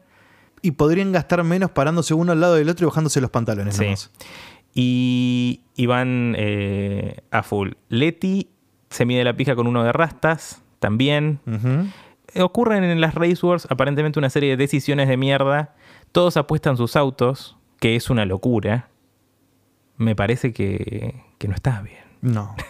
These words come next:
Speaker 1: No, m-, mucho honor.
Speaker 2: Más tarde esa noche, Brian presencia que Dominic y su crew se van y se da cuenta de que ellos son los secuestradores, los piratas del asfalto. Eh,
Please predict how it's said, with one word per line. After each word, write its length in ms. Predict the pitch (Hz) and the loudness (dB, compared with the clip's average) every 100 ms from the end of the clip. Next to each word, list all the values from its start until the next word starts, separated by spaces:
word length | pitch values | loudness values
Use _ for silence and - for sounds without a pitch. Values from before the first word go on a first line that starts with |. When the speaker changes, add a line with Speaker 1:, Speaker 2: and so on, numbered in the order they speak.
| - - - - - - - | -18 -20 -18 -18 -18 -12 -2
Speaker 1:
No, 420 | 139 127 127 - - 151 | 0 0 -2 -6 -12 -6
m-, 220 | 151 160 - | -4 -4 -2
mucho 560 | 165 170 170 - 160 | 0 2 0 0 2
honor. 800 | 147 143 135 127 127 123 107 92 - - _ _ - - - - - - - - _ - - - - - | 2 2 2 0 0 0 -2 -8 -18 -20 _ _ -20 -20 -20 -20 -20 -20 -20 -20 _ -20 -18 -16 -12 -2
Speaker 2:
Más 160 | 175 180 | 0 2
tarde 220 | 208 180 | 2 2
esa 220 | 170 175 | 2 0
noche, 500 | 185 185 - 185 185 _ | 0 0 0 0 -2 _
Brian 340 | 143 151 170 160 | 0 2 2 0
presencia 420 | 135 151 151 156 | 0 0 0 0
que 100 | 143 | 0
Dominic 360 | 147 156 147 156 | 0 0 -2 -2
y 80 | |
su 160 | 160 156 | -2 -2
crew 160 | 151 151 | -2 0
se 160 | - | 0
van 300 | 151 160 160 - | 2 0 -2 -4
y 80 | |
se 120 | 143 147 | -2 0
da 80 | |
cuenta 260 | 147 160 160 | 0 0 0
de 140 | 156 | 0
que 100 | 139 135 | 0 -2
ellos 220 | 147 143 | -2 -2
son 160 | 131 | -2
los 80 | 113 | -2
secuestradores, 800 | 110 101 - 98 85 85 - - _ - - - - - - | -2 -4 -2 -2 -2 -4 -8 -14 _ -20 -20 -20 -20 -20 -2
los 140 | 127 | 2
piratas 320 | 120 117 113 110 | 2 2 0 0
del 100 | 95 | -2
asfalto. 380 | - 87 - - _ _ - - - - - | -4 -6 -8 -14 _ _ -18 -18 -18 -20 -8
Eh, 260 | - 120 | -2 -2